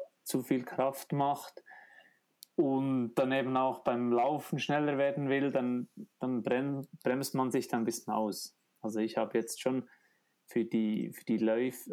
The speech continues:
für das Lauftraining wieder mit dem Muskelaufbau aufgehört und mehr so eben koordinatives Training gemacht, so ein bisschen Power-Yoga,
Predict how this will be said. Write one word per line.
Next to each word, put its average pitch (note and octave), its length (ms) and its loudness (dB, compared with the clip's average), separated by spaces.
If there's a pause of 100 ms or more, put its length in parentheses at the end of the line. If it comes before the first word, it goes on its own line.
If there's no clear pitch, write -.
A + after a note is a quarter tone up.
(100)
für - 80 -8
das A#2 180 0
Lauftraining B2 800 0 (480)
wieder A2+ 260 0
mit A2+ 260 -2
dem G#2 280 -2 (440)
Muskelaufbau A#2+ 1040 -2
aufgehört C#3 760 -2
und G#2+ 200 -2 (120)
mehr A2+ 380 -4
so A2 300 -4 (640)
eben A2 260 -4
koordinatives A#2+ 1160 -2 (100)
Training A#2 340 2
gemacht, A#2 560 0
so A2+ 160 0
ein G#2+ 100 -2
bisschen A2 500 -4 (1400)
Power-Yoga, C#3 1080 2